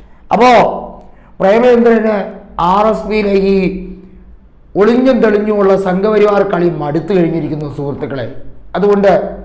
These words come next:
ഔദ്യോഗികമായി തന്നെ ബി ജെ പി പോയ എന്നാ കുഴപ്പം? ഒരു കുഴപ്പമില്ല. എന്നാൽ പോലും കേരളത്തിലുള്ളവർ ജയിപ്പിക്കും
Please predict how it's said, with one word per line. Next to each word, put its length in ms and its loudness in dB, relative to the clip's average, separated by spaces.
ഔദ്യോഗികമായി 840 4
തന്നെ 540 -6
ബി 80 -2
ജെ 220 0
പി 120 -2
പോയ 220 -4
എന്നാ 400 -4
കുഴപ്പം? 440 -6
ഒരു 340 4
കുഴപ്പമില്ല. 600 0
എന്നാൽ 340 4
പോലും 260 0
കേരളത്തിലുള്ളവർ 760 0
ജയിപ്പിക്കും 680 -6